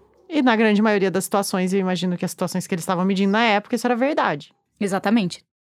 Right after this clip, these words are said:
Speaker 2: Ok. Então isso foi no final do século dezessete. Depois do Newton, até vieram outros físicos com outros jeitos de pensar o tempo. Como o pessoal da termodinâmica, lá no meio do século dezenove.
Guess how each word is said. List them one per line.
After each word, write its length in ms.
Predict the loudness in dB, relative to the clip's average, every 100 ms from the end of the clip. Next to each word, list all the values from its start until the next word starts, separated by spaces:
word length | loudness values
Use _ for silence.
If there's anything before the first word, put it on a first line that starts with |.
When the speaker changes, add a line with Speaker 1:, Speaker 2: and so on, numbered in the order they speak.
| _ -4
Speaker 2:
Ok. 280 | -2 0 -2 -10 _ _ _ _ -2
Então 160 | 2
isso 140 | 2 2
foi 140 | 4
no 80 | 2
final 280 | 4 2 2
do 60 |
século 300 | 2 0 2
dezessete. 760 | 0 2 0 0 -4 -6 -14 -14 _ _ _ _ _ _ _ 0
Depois 300 | 2 4 2
do 80 | 4
Newton, 500 | 4 4 2 0 -2 -2
até 240 | 2 2
vieram 360 | 4 4 4 4
outros 400 | 2 2 -4 -2
físicos 460 | -2 -2 -2 -4
com 140 | 0 2
outros 380 | 2 2 0
jeitos 300 | 2 0 0
de 80 | -4
pensar 300 | -4 -4 -2
o 60 | -4
tempo. 240 | -4 -8 _ _ _ _ _ _
Como 160 | 2 4
o 20 |
pessoal 320 | 6 2 4 2
da 80 | 2
termodinâmica, 840 | 4 4 6 4 2 -4 -6 -4
lá 120 | 2
no 100 | 4
meio 180 | 6 4
do 80 | 2
século 320 | -2 -4 -4
dezenove. 560 | -2 -2 -2 -6 -12